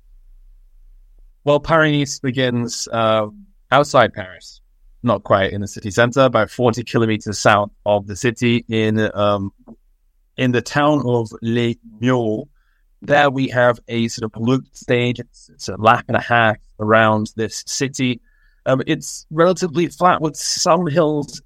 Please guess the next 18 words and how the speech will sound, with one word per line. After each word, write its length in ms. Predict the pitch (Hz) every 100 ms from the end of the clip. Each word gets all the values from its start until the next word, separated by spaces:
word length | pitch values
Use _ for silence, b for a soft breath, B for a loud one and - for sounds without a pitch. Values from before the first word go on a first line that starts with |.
| _ -
in 120 | 113
the 100 | 110
last 320 | 110 107 -
twenty 380 | - 117 107 104
kilometres. 520 | - 135 110 101 -
There's 140 | 104
a 40 | 104
bonus 260 | 123 127 -
second 300 | 120 123 120
sprint 320 | - 117 117
at 60 |
the 60 | 107
top 200 | - 117
of 40 |
the 100 | 110
hill 180 | 101 101
in 180 | 101 104
Montainville. 800 | 107 127 135 120 113 113 127